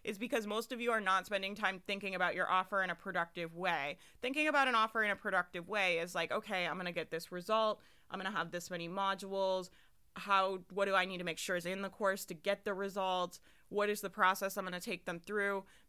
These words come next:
That is useful time spent thinking about your offer. What most people do is, "I don't know, should it be a course? Should it be a workshop? Should it be this? Should it be that? I don't know what to sell. I don't know what to sell.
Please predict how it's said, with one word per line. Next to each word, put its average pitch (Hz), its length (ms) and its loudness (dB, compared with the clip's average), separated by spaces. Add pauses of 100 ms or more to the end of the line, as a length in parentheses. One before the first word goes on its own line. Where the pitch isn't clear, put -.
(140)
That 247 320 6
is 269 340 -4
useful 196 520 -6
time 190 340 -4
spent - 360 -6
thinking 180 260 -10
about 170 160 -2
your - 160 -4
offer. 208 380 0
What 202 220 2
most 233 360 -2
people 220 280 -4
do 190 240 -4
is, 175 220 -2
"I 302 100 2
don't 311 200 2
know, 196 260 2
should 220 160 -6
it 220 80 -8
be 233 120 -4
a 214 40 -4
course? 370 440 -4
Should 370 120 -4
it 370 80 -4
be 349 100 0
a 359 60 -2
workshop? 190 560 2
Should 208 160 -4
it 190 60 -6
be 202 100 -8
this? 370 300 -4
Should 370 120 -6
it 370 60 -10
be 349 120 0
that? 190 280 8
I 208 80 4
don't 311 220 2
know 349 80 0
what 339 180 0
to 359 100 -6
sell. 190 220 4
I 190 100 4
don't 262 220 0
know 294 100 0
what 294 140 -2
to 294 80 -8
sell. 185 320 2